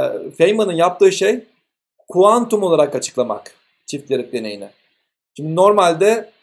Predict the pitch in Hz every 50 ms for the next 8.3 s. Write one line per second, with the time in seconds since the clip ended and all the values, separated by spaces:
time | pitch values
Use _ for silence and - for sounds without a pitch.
0 | _ _ - 135 175 175 160 165 233 233 - - - 160 135 131 131 127 160 196
1 | 214 220 214 - - 160 147 147 139 139 139 143 139 139 143 - - _ - -
2 | - - _ _ _ _ _ _ _ _ _ _ _ _ _ _ - 170 196 214
3 | 208 - - - 143 143 139 135 135 127 - - _ _ _ _ _ _ _ _
4 | - - - _ _ _ _ _ _ _ _ _ _ _ _ _ _ _ _ _
5 | _ _ _ _ _ _ _ _ _ _ _ _ _ _ - 143 151 147 - -
6 | - - _ - - 156 139 139 143 - - 160 - 214 220 - - - - 156
7 | - 185 - 170 202 214 - 180 170 170 170 170 170 214 208 196 175 - - 131
8 | - 143 135 123 117